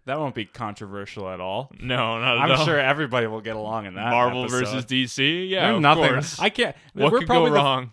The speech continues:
Speaker 2: <laughs>
Speaker 1: we're probably the first people to ever have heroes from those universes fight each other.
Speaker 2: Yeah, I, I don't ca-, I can't think of any other example.
Speaker 1: Yeah.
Speaker 2: Oh, wait,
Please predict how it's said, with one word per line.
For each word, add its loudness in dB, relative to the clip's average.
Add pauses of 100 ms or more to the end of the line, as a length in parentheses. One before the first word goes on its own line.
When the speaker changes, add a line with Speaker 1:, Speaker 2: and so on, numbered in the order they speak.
Speaker 2:
<laughs> -12
Speaker 1:
we're 4
probably 2
the 0
first -4
people -4
to -4
ever 0
have 0 (460)
heroes 0
from -6
those -2
universes -4
fight -2
each -8
other. -4
Speaker 2:
Yeah, -2
I, -6
I -4
don't -10 (260)
ca-, -6
I -8
can't -12
think -10
of -8
any -6
other -6
example. -14
Speaker 1:
Yeah. -8
Speaker 2:
Oh, -8
wait, -4